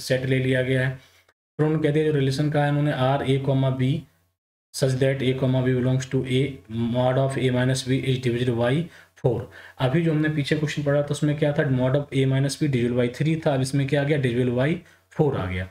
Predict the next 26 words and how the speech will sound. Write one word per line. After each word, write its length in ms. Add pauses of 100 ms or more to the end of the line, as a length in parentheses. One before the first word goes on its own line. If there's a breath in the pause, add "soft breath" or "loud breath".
(340 loud breath)
तो 80
कोई 240
problem 340
नहीं 160
है। 100
फिर 120
हम 180
कहते 280
हैं 60
also 320
find 300
the 60
equivalence 480
class 340
related 540
to 100 (540 loud breath)
one, 180 (160)
One 200
से 160
related 340
आपको 280
पूरी 260
class 420
find 320
करनी 360
है 160